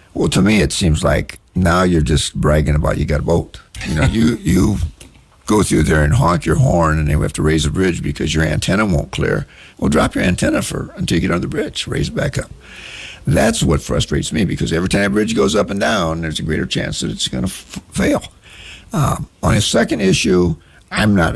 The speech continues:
aware of enough. I know the commissioners voted against the proposal.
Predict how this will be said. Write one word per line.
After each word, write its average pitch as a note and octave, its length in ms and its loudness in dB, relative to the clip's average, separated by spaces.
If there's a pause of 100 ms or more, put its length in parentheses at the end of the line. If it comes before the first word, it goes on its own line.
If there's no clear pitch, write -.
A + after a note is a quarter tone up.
aware - 400 2
of - 140 0
enough. F#2 400 0
I - 140 2
know - 140 4
the A3+ 120 2
commissioners D#2 1080 2 (1300)
voted F#3 440 0
against - 440 0
the D2+ 80 0
proposal. - 840 0